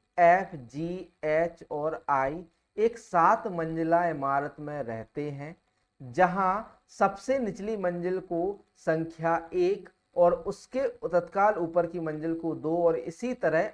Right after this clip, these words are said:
आगे भी प्रत्येक व्यक्ति के अलग-अलग गुण हैं, जैसे देखभाल करने वाला, विश्वसनीय, बहादुर, निर्णायक, विनम्र,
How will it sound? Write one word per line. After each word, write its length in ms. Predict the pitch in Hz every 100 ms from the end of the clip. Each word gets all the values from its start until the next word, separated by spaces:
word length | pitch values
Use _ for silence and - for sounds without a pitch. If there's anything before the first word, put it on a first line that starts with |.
| 143
आगे 400 | 143 143 175 160
भी 380 | 156 156 190 - _ -
प्रत्येक 400 | 175 170 226 196
व्यक्ति 360 | 175 175 185
के 100 | 185
अलग-अलग 520 | 190 156 160 170 165
गुण 160 | 160 156
हैं, 160 | 170 165
जैसे 300 | 156 170 165
देखभाल 520 | 135 151 147 160 160
करने 340 | 160 156 156
वाला, 400 | 151 151 151 165 - _ _
विश्वसनीय, 960 | 127 156 156 151 160 170 165 160 160 165 _ -
बहादुर, 680 | 123 143 151 156 160 165 175
निर्णायक, 600 | 143 139 143 147 147 160
विनम्र, 600 | 127 127 131 139 147